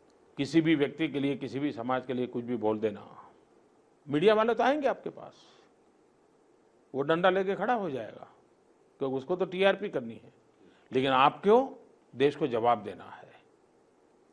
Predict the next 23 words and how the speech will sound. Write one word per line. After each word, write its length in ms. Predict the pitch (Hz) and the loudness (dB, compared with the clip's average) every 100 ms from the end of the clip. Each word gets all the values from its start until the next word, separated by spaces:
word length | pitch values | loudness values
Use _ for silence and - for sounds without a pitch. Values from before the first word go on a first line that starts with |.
| _ | _
और 120 | - 117 | -6 -6
इसलिए 280 | - 165 | -2 -2
सार्वजनिक 640 | 180 131 127 135 147 160 113 | 0 2 2 4 2 0 -2
जीवन 240 | 123 143 | -2 -2
में 160 | 135 110 | -2 -4
जीने 240 | 113 127 | -4 -4
वाले, 340 | 120 113 110 - - _ _ _ _ _ | -4 -6 -10 -12 -20 _ _ _ _ _
चाहे 140 | 107 98 | -8 -8
हम 100 | 104 | -10
सामाजिक 480 | 110 123 131 147 | -4 0 0 0
कार्यकर्ता 460 | 143 123 123 117 120 | -4 -6 -6 -8 -8
हो, 220 | 110 123 | -8 -6
राजनीतिक 540 | 120 107 110 120 151 - | -6 -6 -6 -6 -8 -8
कार्यकर्ता 480 | 110 110 104 - | -12 -12 -14 -12
हो, 280 | 107 139 - - _ _ _ _ _ _ _ _ _ _ _ | -12 -12 -14 -16 _ _ _ _ _ _ _ _ _ _ _
हम 120 | 139 | -8
किसी 260 | 135 123 170 | -8 -6 -6
समाज 340 | 127 139 156 | -4 0 0
विशेष 380 | 151 175 180 190 | 0 -4 -2 -2
का 200 | - 190 - - _ _ _ _ _ _ - | -2 -2 -4 -10 _ _ _ _ _ _ -12
प्रतिनिधित्व 580 | 117 123 143 202 202 190 | -8 -4 -4 -4 -6 -6
करते 300 | 110 - 101 | -8 -10 -12
हो, 260 | 87 135 | -12 -14